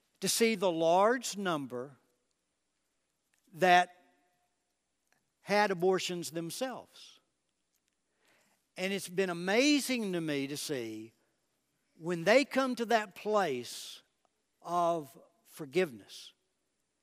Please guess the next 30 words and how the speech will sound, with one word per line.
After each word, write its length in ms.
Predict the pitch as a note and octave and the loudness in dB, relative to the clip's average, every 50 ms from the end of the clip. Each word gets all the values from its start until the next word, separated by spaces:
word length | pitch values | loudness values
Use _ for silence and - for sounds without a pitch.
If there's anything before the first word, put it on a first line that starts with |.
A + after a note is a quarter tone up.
| _ _ _ - | _ _ _ -10
and 180 | E3+ E3+ F3 F3+ | -8 -6 -2 0
the 100 | F3+ F3 | 0 0
assurance 760 | D#3+ - - - - - A#3+ B3 B3+ B3+ B3 A#3+ A3+ G#3+ - | 0 -2 -2 -2 0 2 2 2 2 2 0 -2 -4 -6 -8
of 140 | G#3+ F#3+ D#3 | -8 -6 -4
their 120 | E3 E3+ | -2 -4
forgiveness 640 | - - - E3 D3 D3 F#3 F#3+ E3 D#3+ D#3 C#3 - | -4 -4 -8 -4 0 2 2 2 2 -2 -6 -6 -6
before 380 | - D#3+ C#3+ - - D#3+ D3 C#3 | -8 -10 -8 -6 -6 -6 -4 -4
God, 480 | B2+ D3 D3+ D3+ C3 A2+ G#2 G2+ - - _ _ _ _ _ _ _ _ _ _ _ _ _ _ _ _ _ _ _ _ _ _ _ | -2 0 0 0 0 0 -4 -8 -12 -20 _ _ _ _ _ _ _ _ _ _ _ _ _ _ _ _ _ _ _ _ _ _ _
this 220 | - G#3 G3+ - - | -4 -4 -4 -4 -4
realization 1080 | F3 G3+ A#3 C4 C4+ C4 B3+ A#3 A3+ A3 G3+ E3 D3+ G#3+ A3 A3 - - D3+ C3+ C3 | -2 0 2 2 2 2 2 2 2 2 0 0 0 0 0 0 0 -4 -8 -8 -10
that, 140 | D3 E3+ - - - - | -10 -14 -16 -18 -14 -8
okay, 160 | - G3 E3 | -6 -6 -6
God 380 | C#3 C3+ F#3+ G#3+ A#3+ A#3+ A#3+ | -4 -2 0 0 2 0 0
now 200 | G#3 G#3+ G#3+ G#3 | -2 -2 -2 -2
wants 240 | G#3 G3+ G3+ G3 - | -2 -2 -4 -6 -8
to 80 | - C#3 | -10 -6
take 260 | - F3+ E3 D3 D3 | -4 -4 -4 -4 -6
my 400 | D#3 D3+ D#3+ F3 G3+ A3+ B3+ B3 | -10 -8 -4 -2 -2 0 0 -2
failure 640 | - - F#3 E3 D3 C#3 C3 B2+ A#2+ A#2+ B2 B2 _ _ _ _ _ _ _ _ _ _ _ _ _ _ _ _ _ _ _ _ _ _ _ _ _ _ _ _ _ _ _ _ _ _ _ _ _ _ _ _ _ _ _ _ _ - | -2 -2 -2 -2 0 -2 -4 -6 -8 -10 -12 -14 _ _ _ _ _ _ _ _ _ _ _ _ _ _ _ _ _ _ _ _ _ _ _ _ _ _ _ _ _ _ _ _ _ _ _ _ _ _ _ _ _ _ _ _ _ -10
and 140 | - F#3+ G3+ | -6 -4 -2
He 80 | G#3+ | -2
wants 320 | A3+ G#3+ G#3+ A3 G3 - - | 0 0 0 -2 -4 -6 -6
to 100 | - F#3 | -6 -6
use 500 | E3+ E3 F3 G3+ A#3 B3 A#3+ G#3 - E3+ | -6 -6 -6 -4 -4 -2 -2 -4 -6 -8
it 100 | E3 D#3 | -8 -8
in 120 | D#3+ D#3 | -8 -6
the 80 | D3+ D3+ | -6 -4
lives 440 | D3+ D#3 D#3+ D#3 D#3 D3+ C#3 - C#3 | -2 -2 0 0 -2 -4 -4 -8 -10
of 100 | C3+ C3 | -14 -14
others 640 | - C3+ C3+ B2 G#2 G2 - - - - - - | -12 -14 -14 -14 -14 -18 -20 -18 -18 -18 -18 -20